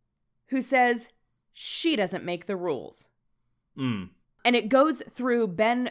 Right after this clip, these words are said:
Speaker 1: throwing up his hands like an, I don't know,
Speaker 2: Right.
Speaker 1: kinda shrug situation.
Speaker 2: Right.
Speaker 1: Mimi does not punch Kit.
Speaker 2: Right.
Speaker 1: Mimi shows amazing restraint and only shoves her.
Speaker 2: Right. Um,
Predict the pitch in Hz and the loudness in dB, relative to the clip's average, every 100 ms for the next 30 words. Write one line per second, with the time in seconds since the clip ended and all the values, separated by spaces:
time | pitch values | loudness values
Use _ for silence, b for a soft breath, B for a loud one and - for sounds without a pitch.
0 | 254 - 240 240 233 220 190 196 185 185 | -6 0 0 2 -2 -2 -6 -6 -4 -4
1 | 180 175 175 165 165 165 147 - 165 151 | -6 -8 -4 -4 0 -2 -2 -2 0 -2
2 | 131 85 - _ _ _ _ _ _ _ | -4 -8 -12 _ _ _ _ _ _ _
3 | - 117 95 98 - - 190 165 - 175 | -2 -2 -2 -6 -18 -8 -4 -4 -4 -2
4 | 156 143 120 _ _ - 156 - 110 82 | -2 -2 -8 _ _ -12 -10 -8 -10 -10
5 | - - _ _ - 113 92 - - _ | -16 -20 _ _ -6 -4 -4 -8 -20 _
6 | _ - 220 311 370 302 220 214 208 - | _ -4 0 2 2 2 0 0 0 -2
7 | - 156 - - - - - - _ - | -8 -12 -12 -14 -12 -14 -16 -20 _ -4
8 | 127 107 - - _ _ _ - 214 247 | 0 0 -2 -20 _ _ _ -8 -2 0
9 | 294 294 247 226 208 214 254 320 294 208 | 0 0 0 0 -2 0 0 0 -2 -2
10 | 175 - 156 135 147 - 185 - 180 180 | -4 -4 -4 -4 -6 -8 -8 -6 -4 -4
11 | 170 - 156 139 - 98 - _ _ _ | -6 -4 -4 -4 -8 -10 -10 _ _ _
12 | _ _ 120 117 92 B B B 147 139 | _ _ -2 -2 -2 B B B 2 2
13 | 127 | 0